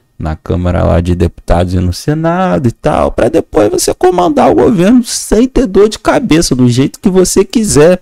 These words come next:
né? Aqui é a mesma coisa, sec primeiro pega um ali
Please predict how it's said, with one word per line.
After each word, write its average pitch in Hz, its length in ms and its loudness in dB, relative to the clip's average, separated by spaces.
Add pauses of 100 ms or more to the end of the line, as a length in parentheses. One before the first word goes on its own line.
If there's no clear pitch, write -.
(160)
né? - 220 0 (1200)
Aqui 220 320 -2
é - 20 4
a 226 60 2
mesma 269 360 4
coisa, 139 460 2
sec - 400 -4
primeiro 156 480 2
pega 151 420 2
um 151 220 2
ali 208 500 2